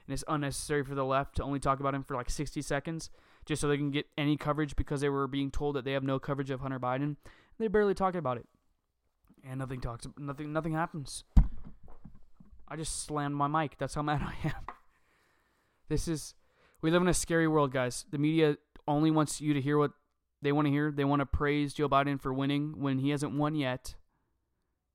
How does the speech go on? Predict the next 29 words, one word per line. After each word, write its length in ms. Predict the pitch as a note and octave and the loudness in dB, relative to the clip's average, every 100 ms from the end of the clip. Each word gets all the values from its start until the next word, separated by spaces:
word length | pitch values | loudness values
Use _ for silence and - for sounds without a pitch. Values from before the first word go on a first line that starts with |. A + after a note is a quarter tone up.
| _ _ _ _ _ _ _ - | _ _ _ _ _ _ _ -6
Congress 360 | C#3+ D3+ D#3 - | 2 2 2 -2
still 220 | D#3+ D3+ | -2 0
has 200 | D3+ - | 0 -2
to 280 | D#3 D3 C#3 _ _ | -4 -4 -6 _ _
elect 360 | D3+ D3+ D#3 - | -2 0 0 -2
him. 240 | C3 B2 - _ _ _ _ _ _ _ _ _ _ _ _ _ _ _ _ _ _ | -4 -6 -10 _ _ _ _ _ _ _ _ _ _ _ _ _ _ _ _ _ _
There's 260 | C#3+ C#3+ - - _ _ _ _ _ _ _ _ _ _ | 0 0 -2 -16 _ _ _ _ _ _ _ _ _ _
lawsuits 480 | C#3 D3+ D#3 D#3 C#3+ | 0 2 4 2 0
going 180 | D3+ D3+ | 2 4
on 180 | D3 C#3 | 4 4
right 180 | C#3+ D#3 | 0 2
now 180 | D3 | 0
with 120 | C3 B2+ | 0 0
Donald 280 | C3 D3 | 2 2
Trump. 280 | - E3 - _ _ _ _ _ _ - | 0 -2 -4 _ _ _ _ _ _ -6
Right 180 | C#3 E3 | -4 -2
now. 260 | G3 D#3+ _ _ _ _ _ _ _ _ _ _ _ _ _ _ _ _ _ D3+ | -2 -4 _ _ _ _ _ _ _ _ _ _ _ _ _ _ _ _ _ -8
We 60 | |
live 100 | E3 | -6
in 80 | D#3 | -4
a 60 | B2+ | -6
scary 500 | - - D3 C3 A#2+ | -6 -4 0 0 0
world. 280 | A2 A2 - _ _ _ _ _ _ _ | -4 -10 -18 _ _ _ _ _ _ _
We 80 | C3+ | -2
live 100 | C#3 | 0
in 80 | C3 | 0
a 40 | |
scary 340 | - - C3+ C3+ | -4 -4 0 0
world. 300 | B2+ A2+ | 0 -4